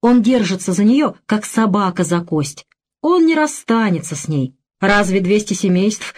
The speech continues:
не посылали своих сыновей на фронт и в эту войну, и в прошлую? Они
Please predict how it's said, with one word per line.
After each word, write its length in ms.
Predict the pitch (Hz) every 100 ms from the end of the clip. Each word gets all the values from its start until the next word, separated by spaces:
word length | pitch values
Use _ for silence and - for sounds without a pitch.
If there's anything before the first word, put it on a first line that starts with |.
| -
не 140 | 208 214
посылали 460 | 233 262 330 285
своих 360 | 220 175 175 180
сыновей 440 | 190 175 175 175
на 100 | 165
фронт 460 | 165 180 185 220 - _ _
и 140 | 240 233
в 80 | 202
эту 180 | 208
войну, 320 | 220 214 208 196
и 80 |
в 80 | 180
прошлую? 640 | - 175 165 - 202 202 - _ _
Они 420 | 208 226 285 269